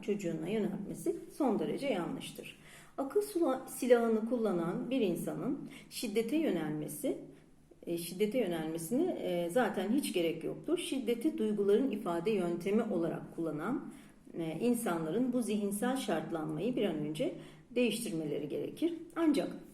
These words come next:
herkesin bunu değiştirmesi mümkün olmadığı için ortaya şiddetin, e, farklı farklı boyutları çıkıyor zaten. Bununla birlikte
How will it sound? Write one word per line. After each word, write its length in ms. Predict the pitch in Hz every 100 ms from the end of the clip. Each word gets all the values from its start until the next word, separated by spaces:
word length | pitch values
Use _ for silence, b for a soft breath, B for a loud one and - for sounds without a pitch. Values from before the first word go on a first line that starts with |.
| B B
herkesin 580 | 381 381 - 208 175 165
bunu 200 | 175 190
değiştirmesi 640 | 196 190 - 202 208 208 233
mümkün 400 | 202 - 220 208
olmadığı 520 | 247 277 190 170 156
için 640 | 156 254 - 160 170 - -
ortaya 480 | 285 - 180 160 165
şiddetin, 800 | - 254 208 170 185 202 214 202
e, 280 | 175 175 170
farklı 400 | 202 220 208 247
farklı 440 | - 156 156 220
boyutları 520 | 180 151 - 160 -
çıkıyor 400 | - - 160 143
zaten. 600 | 139 135 135 214 285 B B B B B
Bununla 360 | 392 466 440 254
birlikte 500 | 196 165 165 - -